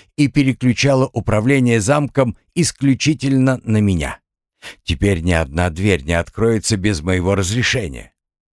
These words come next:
Файрон — максимальная степень защиты комнаты с глобальной картой. Всю божественную энергию вернуть в центральный накопитель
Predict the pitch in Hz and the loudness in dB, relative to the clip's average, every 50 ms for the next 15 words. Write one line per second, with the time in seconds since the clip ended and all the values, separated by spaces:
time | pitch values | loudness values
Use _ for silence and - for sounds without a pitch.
0 | _ _ _ _ _ _ - - - _ _ - 123 120 117 117 117 127 131 123 | _ _ _ _ _ _ -20 -20 -20 _ _ -2 0 2 2 2 2 2 2 2
1 | 107 101 104 95 - - 113 107 107 110 117 113 113 117 107 - - - 123 101 | 0 0 -2 -4 -4 -4 -2 0 0 0 0 0 0 0 0 -2 -2 -2 -2 0
2 | - 117 113 107 85 107 107 98 - - 131 131 - - 120 - - 131 135 135 | 0 0 0 0 0 0 0 0 -2 0 0 0 0 0 -4 0 0 0 0 2
3 | 135 131 123 - - 131 123 104 92 85 107 107 107 98 104 113 117 120 120 123 | 2 0 -2 0 0 0 0 0 -2 -2 0 0 0 0 0 0 0 0 0 0
4 | 127 120 - - 120 104 92 - - 76 65 64 - _ _ _ - - _ - | 0 -2 -2 -4 -4 -4 -4 -6 -8 -8 -8 -8 -12 _ _ _ -20 -20 _ -6
5 | - - - - 156 165 151 120 135 135 110 117 147 139 - - - 131 139 135 | -4 -2 0 2 2 2 2 4 2 2 2 2 0 -2 -2 -6 -2 -2 0 2
6 | 135 135 135 135 139 143 - - 123 123 127 139 143 139 120 123 139 135 127 117 | 2 2 4 2 2 0 0 -2 -2 0 2 2 0 0 0 2 2 2 4 4
7 | 127 131 120 117 135 156 156 - - - _ _ - - - 151 147 127 95 - | 2 0 2 2 2 0 0 -2 -6 -18 _ _ -12 -4 0 0 0 0 0 0
8 | 123 127 127 127 127 127 123 123 123 120 - 131 131 - 135 113 - 110 101 98 | 0 2 2 2 2 2 2 0 0 0 0 -2 -2 0 -2 -2 0 0 -2 -2
9 | - | -4